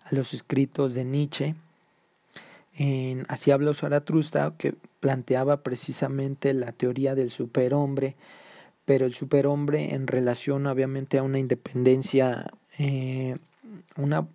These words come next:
independencia cognitiva e incluso intelectual de la idea de Dios, mas no a una, una especie biológica o racial, como fue la distorsión, obviamente, de los nazis.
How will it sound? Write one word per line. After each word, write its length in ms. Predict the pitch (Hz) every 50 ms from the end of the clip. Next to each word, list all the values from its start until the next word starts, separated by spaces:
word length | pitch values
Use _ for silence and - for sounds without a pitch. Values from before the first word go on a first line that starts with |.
| _ - 208 -
independencia 760 | 202 175 151 170 - - - 143 127 131 131 139 139 - 147
cognitiva 960 | - - - 123 127 123 127 127 123 - - 151 143 143 131 139 135 139 - _ _
e 120 | - 139 135
incluso 440 | 127 127 123 - 147 139 - - 139
intelectual 680 | 131 120 131 120 120 120 117 - - 135 135 131 135 - _ - - - - - - - - _ -
de 120 | 131 123
la 120 | 123 117 117
idea 300 | 120 120 123 123 127 123
de 100 | 127 123
Dios, 380 | 127 147 160 165 160 - - _ _ _ - - - - - _ _ _ -
mas 340 | 160 131 131 127 123 120 123
no 440 | 135 135 139 147 147 147 147 139
a 180 | 123 117 127 123
una, 540 | 120 123 131 135 139 143 139 131 127 - - - - - - _ - - - 214 170 -
una 180 | 170 147 139 135
especie 460 | - - - 135 135 - - 147 143
biológica 840 | 131 135 135 127 127 131 135 147 147 147 - 147 147 - - 139 131
o 120 | 131 127
racial, 560 | - - - - - - 151 156 170 175 165 - - _ -
como 300 | - 143 131 127 123 117
fue 180 | - - 131
la 140 | 135 135 135
distorsión, 800 | 127 123 120 - 131 123 - - - 131 131 135 135 135 135 127 123 147 220 233
obviamente, 800 | 151 139 135 135 127 127 131 131 127 120 - 135 123 123 123 113 - _ -
de 140 | 131 123 127
los 200 | 127 120 123 117
nazis. 440 | 147 175 196 175 - 165 156 -